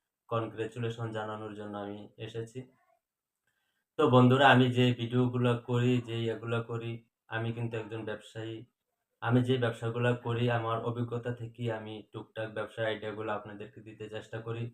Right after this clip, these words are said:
আপনারা দেখে থাকবেন, সবসময় আমি আপনাদেরকে, আমি যে জিনিসটাই, যে প্রোডাক্টটাই বানাই, সেটার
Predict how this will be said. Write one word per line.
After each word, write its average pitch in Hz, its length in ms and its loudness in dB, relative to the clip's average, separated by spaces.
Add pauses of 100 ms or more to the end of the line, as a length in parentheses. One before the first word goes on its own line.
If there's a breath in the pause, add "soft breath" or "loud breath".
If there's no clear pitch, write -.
(460 soft breath)
আপনারা 120 360 4
দেখে 113 260 -2
থাকবেন, 113 360 -4
সবসময় 113 540 -6
আমি 110 100 -4
আপনাদেরকে, 107 540 -8
আমি 113 180 -2
যে 117 300 -2
জিনিসটাই, 110 480 -8
যে 113 120 -6
প্রোডাক্টটাই 113 480 -8
বানাই, 107 380 -8
সেটার 107 460 -10